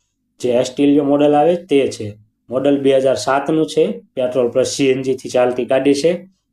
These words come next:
થર્ડ ઓનર ગાડી છે. ગાડીનું એ સી ચાલુ છે અને ટાયર ખૂબ જ સારા છે,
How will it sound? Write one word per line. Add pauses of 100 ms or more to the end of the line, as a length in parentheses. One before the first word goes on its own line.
થર્ડ
ઓનર
ગાડી
છે. (580)
ગાડીનું
એ
સી
ચાલુ
છે
અને
ટાયર
ખૂબ
જ
સારા
છે,